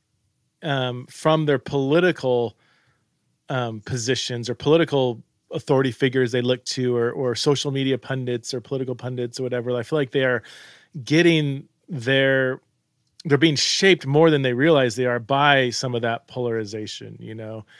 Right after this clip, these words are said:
Um, that's where I just, I think flat out we need to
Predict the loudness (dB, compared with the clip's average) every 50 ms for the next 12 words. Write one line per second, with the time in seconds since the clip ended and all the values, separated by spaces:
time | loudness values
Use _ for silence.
0 | -20 _ _ _ _ _ _ -10 -8 -6 -6 -4 2 2 2 4 4 2 0 2
1 | 0 -2 -4 -6 -10 _ _ -20 -20 _ -12 -10 -6 -6 -6 -8 -8 _ _ _
2 | _ _ _ _ _ _ _ _ _ _ _ -20 -18 -12 -4 -2 0 2 2 4
3 | 2 2 0 0 -2 -2 -2 -2 -4